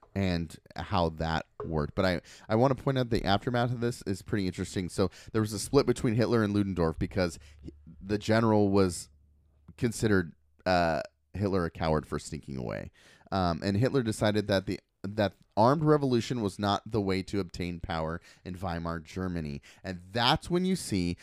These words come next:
because of an unsuccessful coup, him changing his approach to rising through the ranks through the ways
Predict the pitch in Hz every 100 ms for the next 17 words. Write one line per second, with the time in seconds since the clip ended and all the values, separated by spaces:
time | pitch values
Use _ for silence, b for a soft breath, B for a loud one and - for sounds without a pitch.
0 | B - 113 - 120 131 143 131 123 107
1 | - 113 131 - 131 - 120 117 - 123
2 | - - 165 92 76 - b b b b
3 | b - - 127 104 - 135 143 147 151
4 | 127 113 117 - - 127 110 - - -
5 | 104 95 b b b b _ 101 98 113
6 | 147 147 143 139 139 139 131 127 117 101
7 | 101 - 117 104 101 95 - 95 95 92
8 | 95 104 _ _ _ _ _ _ _ _
9 | _ _ _ _ _ _ _ _ _ _
10 | 98 104 98 101 92